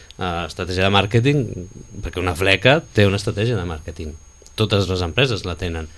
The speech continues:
A vegades no, no, la, no està explicitada, però la tenen, no? I de comunicació. Si jo vaig a, a comprar pa <clears throat> i m'atenen, doncs, malament,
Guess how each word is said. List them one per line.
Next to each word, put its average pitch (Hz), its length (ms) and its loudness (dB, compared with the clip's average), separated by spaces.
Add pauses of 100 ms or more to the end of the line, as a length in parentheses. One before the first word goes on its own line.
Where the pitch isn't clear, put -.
(260)
A 92 100 -6
vegades 107 380 0
no, 127 400 4
no, 117 160 6
la, 123 180 6
no 110 160 0
està 104 220 -2
explicitada, 127 720 2 (300)
però 90 180 0
la 80 80 -4
tenen, 98 380 2 (260)
no? 92 160 -6
I 107 100 -2
de 87 140 0
comunicació. 90 680 0 (340)
Si 95 400 -4
jo 98 180 2
vaig 107 260 2
a, 107 120 4 (240)
a 107 160 0
comprar 107 340 2
pa 127 140 8 (320)
<clears throat> 170 80 2
i 117 240 2
m'atenen, 101 560 0 (380)
doncs, 82 280 -6
malament, 110 540 6